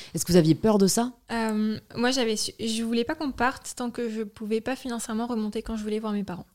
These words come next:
Speaker 2: Parce que je... c'était une période où je venais de perdre ma grand-mère en plus. Enfin, c'était, j'ai besoin, moi, d'être proche, euh, de ma famille. Et c'était hors de question pour moi si je pouvais pas revenir quand je le voulais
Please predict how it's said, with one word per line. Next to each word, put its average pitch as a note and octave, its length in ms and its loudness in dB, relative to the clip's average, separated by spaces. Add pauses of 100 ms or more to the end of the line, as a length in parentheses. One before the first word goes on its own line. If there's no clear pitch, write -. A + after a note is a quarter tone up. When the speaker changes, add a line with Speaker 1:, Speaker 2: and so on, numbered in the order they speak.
Speaker 2:
Parce F3+ 220 -8
que G3+ 420 -2
je... F3+ 540 -6
c'était F#3 300 -10
une F#3 80 -8
période F#3+ 280 -4
où F#3+ 40 -4
je F#3 60 -8
venais F#3+ 180 -2
de F3+ 60 -4
perdre F3+ 180 -4
ma F3+ 100 -2
grand-mère F3+ 320 -2
en A#3+ 100 -4
plus. A#3+ 340 -2
Enfin, G3 120 -6
c'était, G3+ 300 -4 (360)
j'ai G#3+ 200 0
besoin, A#3 320 2
moi, A3 160 -2
d'être G3 160 -4
proche, G3 340 -10
euh, F#3 160 -6
de F#3+ 220 -8
ma F#3 80 -8
famille. G3 400 -2 (240)
Et G3 80 -6
c'était G#3 420 0
hors A3+ 140 2
de A3+ 80 0
question G#3+ 260 -2
pour G#3 160 -4
moi G#3 220 0
si A#3 160 -8
je - 80 -16
pouvais F#3+ 220 -2
pas G#3 160 -2
revenir G3 320 -2
quand F#3+ 180 -4
je F#3 60 -4
le F#3 60 -2
voulais F3+ 380 -4